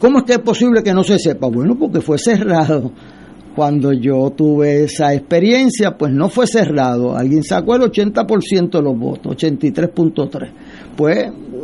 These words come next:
aunque le faltaran diez o veinte colegios, que no faltaron, pero aunque le faltaran, pues, us-,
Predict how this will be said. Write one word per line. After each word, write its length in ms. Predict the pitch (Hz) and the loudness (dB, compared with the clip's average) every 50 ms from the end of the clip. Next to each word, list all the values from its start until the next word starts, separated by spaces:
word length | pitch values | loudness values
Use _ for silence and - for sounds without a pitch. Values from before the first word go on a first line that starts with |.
| 165 160 | -6 -4
aunque 240 | 175 170 - - 160 | -4 -4 -2 -2 0
le 100 | 156 156 | 0 0
faltaran 600 | 160 170 156 151 127 - 160 160 165 175 180 175 | -2 -4 -6 -6 -4 -2 -2 0 0 0 0 2
diez 220 | 170 165 175 175 175 | 2 2 2 4 4
o 100 | 185 175 | 2 2
veinte 360 | 165 170 175 170 170 175 160 | 2 2 0 0 0 -2 -2
colegios, 500 | 170 175 165 180 208 220 214 220 208 - | 0 0 0 2 2 2 2 2 2 0
que 120 | - 151 139 | -2 -4 -4
no 100 | 139 135 | -4 -4
faltaron, 640 | 135 - 143 139 - - 185 180 170 160 165 170 165 | -2 -2 -2 -2 -2 -2 -2 0 0 0 -2 -4 -4
pero 180 | - 147 139 143 | -4 -4 -4 -4
aunque 180 | 135 131 156 | -4 -2 -2
le 100 | 151 147 | -2 -2
faltaran, 540 | - 170 160 160 160 - 170 175 226 240 - | -2 -2 -4 -4 -2 -2 -2 0 0 0 0
pues, 200 | - 285 247 196 - - - - - - - - - - - - | 0 0 0 0 -2 -6 -14 -20 -20 -20 -20 -20 -20 -20 -12 -10
us-, 140 | - - - | -10 -10 -8